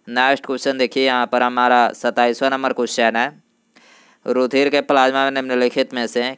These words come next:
किसके द्वारा एंटीबॉडीज का निर्माण होता है? तो देखिए, रुधिर के प्लाज्मा में ये lymphocyte के द्वारा जो है एंटीबॉडीज का निर्माण होता है,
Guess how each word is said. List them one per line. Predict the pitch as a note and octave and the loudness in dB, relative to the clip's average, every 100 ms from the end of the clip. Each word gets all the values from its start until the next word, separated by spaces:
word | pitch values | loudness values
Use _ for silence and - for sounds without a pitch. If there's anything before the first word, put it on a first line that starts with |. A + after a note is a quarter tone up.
| - | -4
किसके | C3 B2 C3+ | -4 0 0
द्वारा | C3+ C3 C3 - | 4 4 4 0
एंटीबॉडीज | C3 A#2+ B2 B2 B2 B2+ | -4 -2 2 4 4 2
का | C3 | 0
निर्माण | B2+ B2 B2 B2 | 0 0 2 2
होता | A#2 A2 A2+ | 2 2 2
है? | A#2+ D3 _ _ - _ _ _ B2+ | 2 -4 _ _ -20 _ _ _ -2
तो | |
देखिए, | B2 B2 C#3 C#3 C3+ - | 0 2 4 4 2 -2
रुधिर | C3 B2+ C3 C3+ | -2 0 0 0
के | C3+ | 0
प्लाज्मा | C3 B2 A#2+ A#2+ A#2+ | 2 2 4 2 -2
में | A#2 B2 D3 D3 _ _ _ _ _ | 0 -4 -6 -18 _ _ _ _ _
ये | B2 B2 B2 | 0 4 4
lymphocyte | A#2+ B2+ B2+ C3 C#3+ C#3+ C3+ B2+ | 4 0 -2 -2 0 2 2 2
के | B2+ | 2
द्वारा | B2+ A#2+ A#2+ | 4 4 4
जो | A#2+ | 4
है | B2+ - C3 | 2 0 -4
एंटीबॉडीज | B2 B2 B2 B2 B2+ B2+ | -2 0 2 2 2 0
का | C3+ | -2
निर्माण | B2+ B2 B2 B2 | 0 0 2 2
होता | A#2+ A#2 A#2 | 2 4 2
है, | C3 | 2